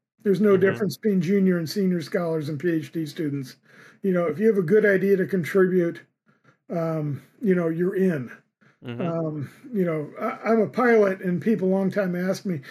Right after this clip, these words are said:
Speaker 1: "How do you get involved in aviation?" I said, "That's a great thing about aviation.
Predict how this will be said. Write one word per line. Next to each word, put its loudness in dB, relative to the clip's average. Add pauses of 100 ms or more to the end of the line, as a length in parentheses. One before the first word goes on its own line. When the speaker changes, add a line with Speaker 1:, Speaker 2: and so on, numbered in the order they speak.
(100)
Speaker 1:
"How 2
do 4
you 6
get 4
involved 2
in 0
aviation?" 2
I -4
said, -2
"That's 0
a -6
great 2
thing -2
about -2
aviation. -4